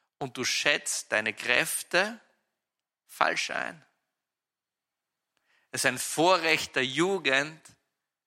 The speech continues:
zu glauben, und es ist wunderschön, dass man alles kann, dass man fast unsterblich ist. Das ist großartig. Wer denkt nicht gern an seine Jugend zurück oder steckt da mittendrin, wo du sagst, „Boah, ich habe alle Möglichkeiten.“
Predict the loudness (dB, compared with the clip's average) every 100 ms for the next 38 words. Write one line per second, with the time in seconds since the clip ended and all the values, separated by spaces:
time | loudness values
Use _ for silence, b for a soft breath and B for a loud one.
0 | _ _ _ -6 -2 4 6 6 4 0
1 | -10 -16 _ -4 0 2 0 0 2 2
2 | 2 0 0 0 -2 -6 _ _ _ _
3 | _ -4 0 4 6 6 6 4 0 -4
4 | -6 -6 -20 _ _ _ _ _ _ _
5 | -2 0 2 2 2 2 -8 -6 0 0
6 | 0 -4 -12 -14 -16 _ _ _ _ -2
7 | -2 -2 -2 -2 -2 -8 -18 -16 -16 -16
8 | _ _ _ _ _ _ -4 0 2 0
9 | -2 -10 -12 -2 4 4 2 -2 -8 -8
10 | -6 -6 -6 -8 -6 -6 -4 -4 -6 -8
11 | -4 -4 -2 -2 -2 -4 -6 -4 -2 -2
12 | -8 -12 -10 -4 -4 -4 0 0 2 0
13 | 2 0 -4 -12 -14 -20 -20 -20 _